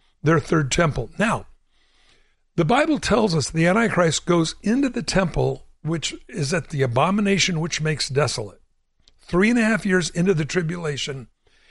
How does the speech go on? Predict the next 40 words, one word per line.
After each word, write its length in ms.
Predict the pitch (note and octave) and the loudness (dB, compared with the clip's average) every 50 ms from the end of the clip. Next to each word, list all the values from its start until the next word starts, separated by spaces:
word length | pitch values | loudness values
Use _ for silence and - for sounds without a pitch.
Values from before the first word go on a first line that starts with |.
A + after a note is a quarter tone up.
| - _ _ | -20 _ _
and 220 | - E3+ F3 D#3+ | -2 0 0 2
there 360 | B2 A2+ C#3+ G#3 A3 A3+ A#3+ A3+ | 0 2 2 4 4 4 4 4
he 120 | F#3 F#3 | 2 2
declares 560 | D#3+ D#3+ D3 - - F#3 F#3 F#3 F#3 E3 - | 0 -2 -2 -2 -2 2 2 2 2 2 0
to 80 | - E3+ | -2 -2
the 140 | D3+ E3 D#3 | -2 -2 -2
world 320 | C#3+ D3+ D#3 D3+ D3 C3 | 0 0 2 2 2 2
that 100 | C#3 B2 | 0 -2
he 140 | A#2+ D3 C#3+ | -2 -2 -2
is 100 | A#2+ A#2 | -2 0
God 340 | A2+ D3 D3+ D#3+ E3 E3 D3+ | 2 2 2 4 2 2 0
and 140 | C#3 C3 | 0 0
must 180 | C#3 C3+ - - | 0 -2 -4 -4
be 140 | - C#3 B2+ | -6 -6 -4
worshipped 560 | B2 C3 D3+ D#3+ C3+ - - B2 A2 - - | 0 2 2 2 2 2 -2 -4 -8 -8 -12
as 100 | B2 A2 | -12 -8
God. 300 | G#2 B2 G#2+ G2+ F2+ F2+ G#2+ | -6 -6 -6 -6 -8 -6 -4
Now, 100 | C#3 E3+ | -4 -2
you 100 | F3 F3 | -2 0
gotta 160 | B3 C#4+ D4 | 0 2 2
remember, 480 | D4+ D4 D#4+ E4+ E4 A#3+ C#3+ C3+ C3+ - - - - - - - - _ | 2 2 2 2 2 4 2 2 0 -2 -8 -16 -20 -20 -20 -20 -14 _
he 160 | - A3+ C4 | 0 0 0
created 640 | - - - - A#3+ A3+ B3 C4 B3 F#3+ D#3+ B3 - - - | 0 0 0 0 2 2 2 2 2 0 -2 -4 -8 -8 -2
a 140 | F3 E3+ | 0 0
religious 600 | D#3 C3 C#3 D3+ D3+ D#3 E3+ G#3+ G#3+ F3 G3 F3 - | 2 2 2 2 2 2 2 0 0 0 -2 0 0
system, 420 | - - G#3 G3 - - - C3+ | 0 0 0 -2 -2 -2 -2 -2
a 80 | C#3 C3 | 0 -2
chrislam, 640 | - - - - A#3+ A#3 F#3+ D3 D3 C#3 C3+ B2+ | -2 -4 -2 0 0 0 2 0 2 2 2 0
a 60 | B2+ | -2
coexist, 920 | - - - A#3 A#3 A3+ F#3+ B2+ A#2+ F#3+ A3+ G#3+ E3+ C3 - - - - - _ _ _ _ - _ - | -4 -4 -2 0 0 0 0 0 0 -2 0 0 0 -2 -4 -6 -8 -12 -18 _ _ _ _ -20 _ -6
to 100 | - - | -2 0
unite 460 | F#3+ E3 E3+ E3 D#3 F3 F#3 F#3+ - - | 2 2 2 2 2 2 2 0 0 0
the 80 | G3 | 2
world's 420 | E3+ E3 F3 E3+ E3+ D#3 - - - | 4 4 4 4 4 2 0 -4 -6
faiths. 600 | - - G3 E3 B2+ A2 - - - - - _ _ _ _ _ _ _ _ _ _ _ _ - - - | -4 -4 -2 -2 -4 -6 -10 -14 -20 -20 -20 _ _ _ _ _ _ _ _ _ _ _ _ -20 -18 -2
And 180 | - D#3+ E3+ F#3 | 0 2 2 4
then 100 | A3 A#3 | 2 2
he 100 | A#3 F3 | 2 2
scraps 600 | - - - - - G#3+ A3+ G#3+ - - - - | 0 0 -2 0 0 0 0 0 -2 -4 -8 -8
it 120 | D#3 - | -8 -10